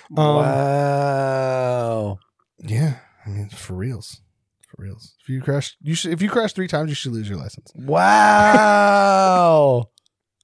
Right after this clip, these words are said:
Speaker 1: <laughs> I feel like someone feels attacked. Uh, I didn't think you crashed that many times.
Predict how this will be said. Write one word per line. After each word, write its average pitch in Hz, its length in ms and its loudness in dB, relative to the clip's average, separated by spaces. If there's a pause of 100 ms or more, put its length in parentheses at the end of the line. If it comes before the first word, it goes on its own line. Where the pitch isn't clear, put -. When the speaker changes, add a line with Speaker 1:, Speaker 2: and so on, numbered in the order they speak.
(880)
Speaker 1:
<laughs> - 400 -16
I - 380 -12
feel - 240 -2
like 208 180 -4
someone 180 340 -2
feels 160 280 -2
attacked. 147 480 -2 (640)
Uh, 120 480 -8 (320)
I 117 80 -8
didn't 156 140 -2
think 135 120 -4
you 123 80 -8
crashed 131 300 -4
that 151 140 0
many 123 180 0
times. 113 460 -6